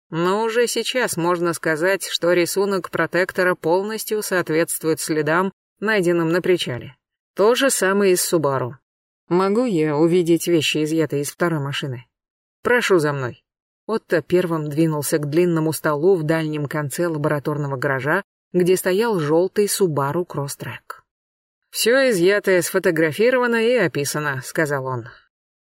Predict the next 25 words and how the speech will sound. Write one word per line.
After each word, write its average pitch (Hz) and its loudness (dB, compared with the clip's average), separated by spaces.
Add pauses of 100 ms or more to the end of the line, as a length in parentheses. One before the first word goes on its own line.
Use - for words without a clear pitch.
(120)
"Вот 185 2
это 233 2
тот 208 0
самый 202 2
деревянный 185 4
клин, 196 2
с - -10
помощью 175 2
которого 170 2
была 151 2
заблокирована 175 2
педаль 185 2
газа. 139 0 (540)
Бумажник 208 -2
был 208 0
найден 190 0
под 196 0
приборной 185 2
доской. 131 -2 (500)
В 165 0
нём 254 0
лежали 196 4
вот 180 2
эти 208 2
предметы". 135 -2